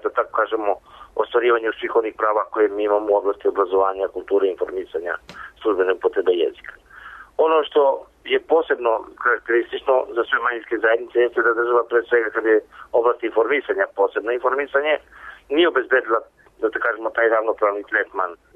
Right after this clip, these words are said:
elektronskih, pisanih i svih drugih medija u Srbiji, e, sa, da tako kažemo, sa drugim medijima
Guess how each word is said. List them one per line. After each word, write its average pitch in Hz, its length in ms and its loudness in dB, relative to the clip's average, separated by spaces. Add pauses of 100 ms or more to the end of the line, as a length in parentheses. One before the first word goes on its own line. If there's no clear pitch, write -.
(140)
elektronskih, 131 720 0
pisanih 120 480 -4
i 117 40 -8
svih 127 180 -10
drugih 113 340 -4
medija 98 380 2 (520)
u 98 160 0 (480)
Srbiji, 147 460 2
e, - 60 -6 (460)
sa, 117 100 2 (540)
da 110 100 2
tako 110 200 0
kažemo, 110 300 -2
sa 104 200 0 (760)
drugim 123 340 0
medijima 107 360 0